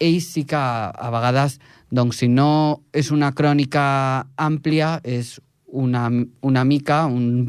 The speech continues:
mini resum amb el resultat de, d'aquell partit o del partit de, de només que juguen, que juguen a casa.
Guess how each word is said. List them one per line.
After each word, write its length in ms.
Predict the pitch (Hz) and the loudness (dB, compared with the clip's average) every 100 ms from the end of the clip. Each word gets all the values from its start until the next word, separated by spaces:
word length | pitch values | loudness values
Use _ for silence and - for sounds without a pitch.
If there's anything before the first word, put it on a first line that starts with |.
| - | -2
mini 460 | 151 147 139 135 127 | 2 4 4 2 0
resum 540 | 131 127 160 156 180 - - - _ | -2 -2 0 0 -2 -8 -20 -20 _
amb 260 | - 131 127 | -2 2 2
el 220 | 120 117 | 2 0
resultat 720 | 120 127 - 131 123 131 131 139 | 0 0 0 0 2 2 0 2
de, 140 | 147 131 117 110 - | 0 2 -2 -4 -6
d'aquell 420 | 120 110 - 123 | -6 -4 -2 0
partit 460 | 127 123 151 170 156 | 0 0 0 0 0
o 80 | |
del 260 | 127 117 113 | 0 0 -2
partit 360 | 104 113 - 117 | -4 -4 -4 0
de, 160 | 127 120 113 104 - | 0 2 0 -4 -6
de 240 | 123 120 107 - | -2 -2 -2 -6
només 520 | - 139 135 127 131 131 | -2 2 4 4 0 -2
que 140 | 143 | -4
juguen, 560 | 120 120 113 107 107 104 - - _ | -2 -2 -2 -2 -2 -4 -8 -20 _
que 180 | - 123 | -2 0
juguen 240 | 120 123 | 2 0
a 80 | 120 | 0
casa. 260 | 104 110 | -2 -2